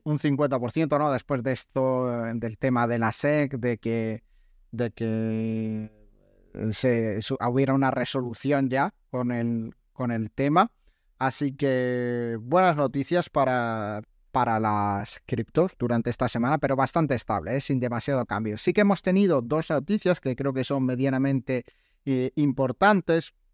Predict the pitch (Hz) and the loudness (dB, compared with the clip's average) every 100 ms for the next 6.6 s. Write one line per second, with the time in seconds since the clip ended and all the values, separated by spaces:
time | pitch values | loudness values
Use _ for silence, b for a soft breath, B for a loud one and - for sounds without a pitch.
0 | - 135 135 143 156 160 208 170 165 156 | -6 -2 2 2 2 2 4 4 2 0
1 | 160 135 127 117 190 180 160 135 131 120 | 0 0 -2 -2 0 0 0 0 -2 -2
2 | 120 160 156 151 175 160 127 110 117 143 | 2 2 2 0 0 0 0 -2 -2 -4
3 | 151 147 147 135 139 131 147 139 139 135 | -2 0 2 2 0 0 0 0 2 0
4 | 123 139 139 131 127 - 143 135 123 123 | 0 -2 -2 -2 -4 -2 -2 0 -2 0
5 | 139 131 - - 147 147 - 135 131 135 | 0 0 -2 -2 0 0 -2 -4 0 2
6 | 139 127 - 151 156 180 | 2 0 -2 0 2 0